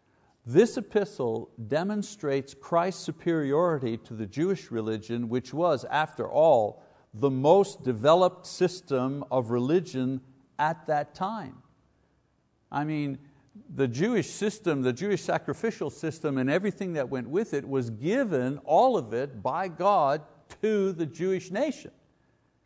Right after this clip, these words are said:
So it was the most superior religion of its time. Remember I said the author here is not denigrating the religion, just showing how Jesus is superior to it. All right?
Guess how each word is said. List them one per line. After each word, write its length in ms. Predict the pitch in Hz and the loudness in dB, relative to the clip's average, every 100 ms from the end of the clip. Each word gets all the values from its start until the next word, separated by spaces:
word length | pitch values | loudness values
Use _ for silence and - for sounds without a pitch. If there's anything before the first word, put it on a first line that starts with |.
| _ _ _ | _ _ _
So 260 | - 160 160 | 0 2 2
it 260 | 202 240 156 | 0 0 2
was 400 | 175 196 147 123 | 4 4 0 -2
the 300 | 147 143 131 - _ | 0 -2 -6 -14 _
most 600 | - 139 175 240 233 - - | -6 2 8 8 6 0 -12
superior 760 | - 131 - 254 247 233 208 | -10 -10 -4 -2 0 2 2
religion 640 | 151 143 143 190 175 196 180 - | 2 2 2 0 -2 -10 -8 -4
of 140 | 151 | -4
its 260 | 151 147 - | -4 -8 -20
time. 480 | - 156 147 95 87 _ _ _ _ _ _ _ - | -12 -6 -6 -8 -16 _ _ _ _ _ _ _ -12
Remember 220 | 139 151 135 | -6 -2 0
I 80 | |
said 400 | 127 - 147 135 | -2 -4 -2 -2
the 100 | 113 | -4
author 340 | 110 135 165 160 | -2 0 0 -2
here 140 | 147 | -4
is 140 | 139 135 | -6 -6
not 240 | 139 117 | -10 -6
denigrating 720 | 123 143 110 113 113 113 107 | -4 -4 -4 -4 -4 -6 -8
the 100 | 107 | -8
religion, 540 | 98 101 113 113 113 120 _ | -8 -8 -8 -10 -16 -20 _
just 160 | - 123 | -14 -14
showing 420 | - 117 113 104 95 _ | -10 -10 -10 -12 -14 _
how 160 | - 107 | -14 -14
Jesus 500 | 95 117 104 104 - | -8 -8 -8 -12 -16
is 100 | - | -16
superior 720 | - - - 190 170 - - _ _ _ _ _ | -16 -20 -10 -8 -6 -8 -14 _ _ _ _ _
to 220 | - - | -12 -10
it. 120 | 50 - _ _ _ _ _ _ _ _ - | -10 -14 _ _ _ _ _ _ _ _ -18
All 80 | 113 | -14
right? 160 | 131 | -12